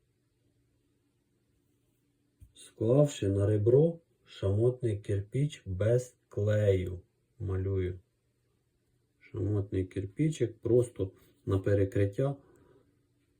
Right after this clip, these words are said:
рядочок поставлений на ребро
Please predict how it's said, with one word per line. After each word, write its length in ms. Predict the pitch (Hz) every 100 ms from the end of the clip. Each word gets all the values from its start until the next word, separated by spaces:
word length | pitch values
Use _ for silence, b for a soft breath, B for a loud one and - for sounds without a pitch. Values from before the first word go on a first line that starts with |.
| -
рядочок 680 | 101 95 98 123 - -
поставлений 720 | - 98 - 113 107 101 98 98
на 180 | 95 95
ребро 440 | 95 101 123 151